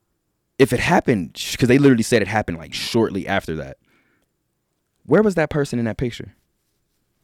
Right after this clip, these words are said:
Where was the person that took that picture? Like, it's just,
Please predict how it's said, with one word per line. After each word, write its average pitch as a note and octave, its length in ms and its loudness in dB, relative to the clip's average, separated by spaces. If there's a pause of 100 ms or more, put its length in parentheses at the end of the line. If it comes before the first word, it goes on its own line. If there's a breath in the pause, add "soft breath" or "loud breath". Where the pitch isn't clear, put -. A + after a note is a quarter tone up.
(420)
Where C3 180 6
was D#3 80 6
the C3+ 80 0
person C3 320 0
that A2 140 -4
took - 180 -4
that G#2 160 -12
picture? - 320 -16 (2000)
Like, G#2+ 320 0
it's B2 200 -2
just, C3 480 0